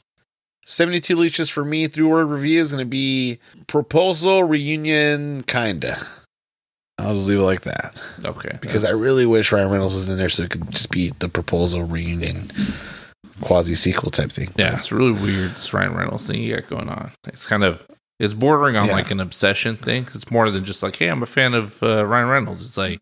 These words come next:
Speaker 1: I'm a fan of him. He's, yeah, he's fine.
Speaker 2: Yeah. You're like, every time I watch a movie, I think, "Would this be better if Ryan
Speaker 1: This
Speaker 2: Reynolds
Speaker 1: kind of
Speaker 2: was in
Speaker 1: movie?
Speaker 2: it?" Like,
Speaker 1: Well,
Speaker 2: that's
Speaker 1: it's
Speaker 2: a
Speaker 1: not
Speaker 2: crazy
Speaker 1: something
Speaker 2: thing
Speaker 1: I
Speaker 2: to
Speaker 1: just
Speaker 2: think.
Speaker 1: fabricated, right? Like, I, I, I didn't watch this and was just like, "Man, it needed to be Ryan Reynolds."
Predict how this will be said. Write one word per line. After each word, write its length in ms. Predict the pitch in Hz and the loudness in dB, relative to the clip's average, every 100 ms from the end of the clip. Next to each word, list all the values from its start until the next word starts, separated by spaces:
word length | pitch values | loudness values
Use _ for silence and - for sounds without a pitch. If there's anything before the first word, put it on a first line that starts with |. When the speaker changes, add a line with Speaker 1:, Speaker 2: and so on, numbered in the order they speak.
| - | -8
Speaker 1:
I'm 60 | 113 | -4
a 40 | |
fan 220 | - 170 | 0 2
of 120 | 202 | 2
him. 200 | 117 113 - 117 | -2 -6 -10 -2
He's, 340 | 120 123 - | -2 0 -2
yeah, 220 | 127 151 | 0 0
he's 120 | 143 | -2
fine. 180 | - - | -2 0
Speaker 2:
Yeah. 140 | 151 - - | -2 -4 -8
You're 180 | - 117 | -2 -2
like, 140 | 104 | -2
every 240 | 110 117 156 | -2 -2 -2
time 220 | 151 139 | 0 2
I 60 | |
watch 260 | 123 117 - | 4 2 0
a 40 | |
movie, 460 | 92 95 98 123 135 - - | -4 -4 -2 -4 -6 -10 -14
I 80 | |
think, 260 | - 107 - - | -10 -8 -10 -14
"Would 140 | 117 | -12
this 140 | 101 120 | -10 -8
be 120 | 180 | -8
better 460 | 123 90 82 98 98 - | -6 -8 -6 -6 -8 -16
if 100 | - | -10
Ryan 160 | 98 90 | -8 2
Speaker 1:
This 200 | 127 135 | 2 2
Speaker 2:
Reynolds 80 | 165 | 0
Speaker 1:
kind 140 | 170 | 0
of 80 | 139 | 0
Speaker 2:
was 80 | 123 | 0
in 40 | |
Speaker 1:
movie? 240 | 170 196 214 | 0 -2 -6
Speaker 2:
it?" 80 | - | -8
Like, 160 | 139 156 | 0 2
Speaker 1:
Well, 120 | 160 151 | 4 2
Speaker 2:
that's 120 | 107 | 2
Speaker 1:
it's 180 | 160 151 | 0 2
Speaker 2:
a 20 | |
Speaker 1:
not 40 | 214 | 2
Speaker 2:
crazy 80 | 226 | 2
Speaker 1:
something 220 | 214 175 185 | -2 -4 0
Speaker 2:
thing 60 | |
Speaker 1:
I 60 | 151 | 0
Speaker 2:
to 60 | 151 | 0
Speaker 1:
just 160 | 139 | -4
Speaker 2:
think. 100 | - | -2
Speaker 1:
fabricated, 720 | 120 113 139 170 - 185 202 170 | 0 2 2 -4 -4 -4 -4 -4
right? 320 | 135 170 160 | -4 -4 -4
Like, 180 | 139 110 | -6 -4
I, 400 | 135 - 139 147 | -4 0 2 2
I, 60 | - | 4
I 140 | 143 | 4
didn't 300 | 160 196 160 | 4 2 2
watch 340 | 131 139 147 | 2 0 -2
this 160 | 131 113 | -6 -8
and 100 | 117 | -8
was 120 | 113 | -10
just 200 | 110 - | -12 -16
like, 240 | 101 95 107 _ - - - _ _ _ _ - | -16 -18 -20 _ -20 -20 -20 _ _ _ _ -8
"Man, 320 | 139 131 131 | -2 0 -2
it 60 | 127 | -2
needed 340 | 139 165 143 | 2 2 2
to 80 | - | -2
be 140 | 131 135 | -6 -4
Ryan 300 | 127 120 120 | -2 -2 -2
Reynolds." 380 | 123 117 107 | -2 -4 -6